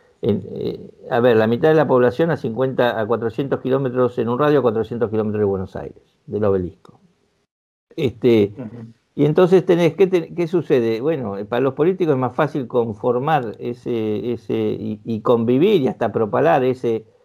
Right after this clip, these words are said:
Speaker 1: esa falsa imagen agropecuaria o no actualizar en todo caso su viejo concepto,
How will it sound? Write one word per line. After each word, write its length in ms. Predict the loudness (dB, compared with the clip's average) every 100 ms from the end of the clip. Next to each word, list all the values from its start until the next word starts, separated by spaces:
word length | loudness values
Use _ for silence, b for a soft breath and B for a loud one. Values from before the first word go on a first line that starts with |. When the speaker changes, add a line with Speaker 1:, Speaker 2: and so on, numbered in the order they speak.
| b -12
Speaker 1:
esa 220 | -4 -2
falsa 280 | 0 0 0
imagen 360 | -2 -4 -4
agropecuaria 720 | -2 -2 -2 0 0 2 0 0
o 80 |
no 100 | 0
actualizar 580 | 0 0 0 0 0 -2
en 140 | -2 -4
todo 140 | -4
caso 240 | -4 -8
su 120 | -10 -4
viejo 280 | -4 -4
concepto, 640 | -4 -4 -4 -6 -4 -8